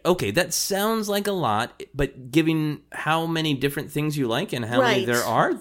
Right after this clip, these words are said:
Speaker 1: that's not that
Speaker 2: Right.
Speaker 1: many.
Speaker 2: But here's the problem. The reason, I mean, it's not that he put me, I won't say he put me on pop probation. I made him put me on pop probation.
Speaker 1: <laughs>
Speaker 2: Okay, let's
Speaker 1: You,
Speaker 2: just,
Speaker 1: you made a decision
Speaker 2: let's
Speaker 1: as a
Speaker 2: be honest.
Speaker 1: couple.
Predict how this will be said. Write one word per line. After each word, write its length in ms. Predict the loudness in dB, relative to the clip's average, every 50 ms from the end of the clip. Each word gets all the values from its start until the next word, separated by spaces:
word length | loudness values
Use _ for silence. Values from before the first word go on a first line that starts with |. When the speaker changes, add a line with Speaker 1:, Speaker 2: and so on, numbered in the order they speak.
| -8 -6
Speaker 1:
that's 520 | -2 -2 -2 -2 -2 -4 -6 -6 -8 -6 -4
not 320 | 0 2 2 2 0 0
that 180 | 0 0 2 2
Speaker 2:
Right. 120 | 2 4
Speaker 1:
many. 440 | 4 4 4 4 2 0 -4 -6 -4 0
Speaker 2:
But 120 | 0 2
here's 280 | 2 2 2 2 2 2
the 100 | 2 0
problem. 440 | 0 0 -2 -4 -4 -8 -14 -18 -20 _ _ _ _ _
The 200 | -10 -4 -2 -2
reason, 440 | 0 0 -2 -2 -2 -4 -4 -6 -8 -6 -2 0
I 40 |
mean, 180 | 2 2 4 2 2 0 -2 -4
it's 220 | -8 -8 -8 -6 -4
not 220 | -2 -2 -2 -2
that 100 | -4 -8
he 300 | -8 -8 -10 -8 -8 -6
put 240 | -2 0 0 0 0
me, 80 | -2 -2
I 40 |
won't 260 | 0 0 0 0 0 -2
say 120 | -4 -4
he 220 | -4 -6 -10 -10
put 260 | -8 -6 -6 -6 -6 -6
me 80 | -10
on 140 | -10 -10 -12
pop 260 | -12 -12 -14 -14 -12
probation. 540 | -12 -14 -12 -12 -12 -14 -14 -14 -16 -14 -8
I 100 | -6 -4
made 300 | -2 -2 -2 -2 -2 -4
him 220 | -6 -8 -10 -12 -10
put 200 | -12 -12 -12 -14
me 120 | -18 -18
on 160 | -18 -16 -16
pop 240 | -14 -12 -10 -10 -4
probation. 500 | -2 0 0 2 2 2 0 2 2 2
Speaker 1:
<laughs> 80 | 2 2
Speaker 2:
Okay, 260 | 2 0 -6 -4 -4
let's 220 | -4 -2 2 6
Speaker 1:
You, 200 | 8 10 10 10 8
Speaker 2:
just, 100 | 8 6
Speaker 1:
you 80 | 6
made 220 | 8 8 8 8 8
a 40 | 6
decision 460 | 6 6 8 10 10 10 8 8 8
Speaker 2:
let's 160 | 8 8 8
Speaker 1:
as 60 | 8
a 20 | 8
Speaker 2:
be 80 | 8 8
honest. 180 | 8 6 6
Speaker 1:
couple. 160 | 4 2 -2